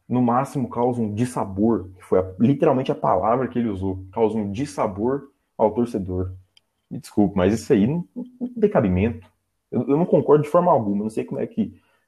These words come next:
você opina aí sobre isso, mas eu não concordo de forma alguma. Pra mim, ele tá errado. Mas eu não sou ninguém, eu sou só um estudante de direito, né?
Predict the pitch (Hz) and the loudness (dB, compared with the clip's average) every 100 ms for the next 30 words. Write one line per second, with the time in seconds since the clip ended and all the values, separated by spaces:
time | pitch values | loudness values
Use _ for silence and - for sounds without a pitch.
0 | _ _ 101 92 - _ 104 - 107 101 | _ _ -12 -12 -18 _ -6 0 0 0
1 | 95 101 95 - 131 98 143 175 127 - | -2 -2 -2 -4 -4 0 0 0 -2 0
2 | 139 127 - 160 143 95 98 92 101 104 | 0 0 0 2 2 0 -6 -4 -2 -2
3 | 127 143 - - 151 113 90 82 - _ | 2 2 2 2 2 2 0 -2 -8 _
4 | _ _ - 92 92 160 - 185 175 104 | _ _ -6 -4 -2 -6 -4 -2 0 2
5 | 113 110 - 135 151 170 - 143 123 143 | 2 2 -2 -4 -2 -2 -4 0 0 0
6 | 185 123 101 98 80 | -2 2 2 0 -6